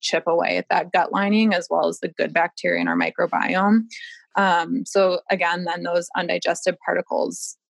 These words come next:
have the opportunity to leak into the bloodstream. And again, in efforts to protect our bodies, our body will try to fight them off. And then they elicit those, um,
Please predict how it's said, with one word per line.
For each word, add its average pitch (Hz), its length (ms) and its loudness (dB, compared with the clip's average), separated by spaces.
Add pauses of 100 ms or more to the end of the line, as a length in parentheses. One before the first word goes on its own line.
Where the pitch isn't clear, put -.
(140)
have 180 240 0
the - 100 0
opportunity 170 640 -2
to 175 140 0
leak 175 380 -2
into 170 300 0
the 175 80 2
bloodstream. 254 760 4 (440)
And 175 520 2 (120)
again, 175 220 -2
in 175 160 0
efforts - 480 0
to - 180 -2
protect 339 380 0
our 220 80 4
bodies, 190 420 2
our - 140 0
body 180 440 -2
will - 320 2
try 160 140 -2
to 170 160 -4
fight - 160 -6
them - 220 -8
off. 208 260 2 (220)
And 180 260 0
then 170 560 -4 (560)
they 165 260 0
elicit 170 400 -2
those, - 380 -2 (100)
um, - 420 -2